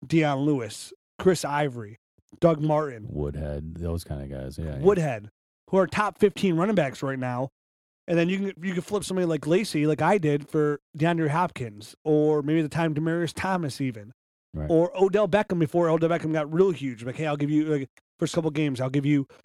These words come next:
Speaker 1: Eddie Lacy for Odell." Okay, people fall in love with those stud running backs, and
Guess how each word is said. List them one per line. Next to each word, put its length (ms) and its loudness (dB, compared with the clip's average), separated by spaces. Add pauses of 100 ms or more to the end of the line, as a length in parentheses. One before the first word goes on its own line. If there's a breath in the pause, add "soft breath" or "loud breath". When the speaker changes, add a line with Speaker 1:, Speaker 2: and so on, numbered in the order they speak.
(160 soft breath)
Speaker 1:
Eddie 140 4
Lacy 280 0
for 140 -6
Odell." 420 -8
Okay, 400 -4 (800)
people 180 0
fall 220 4
in 60 0
love 160 2
with 60 0
those 160 2
stud 280 2
running 180 0
backs, 320 -6
and 220 -4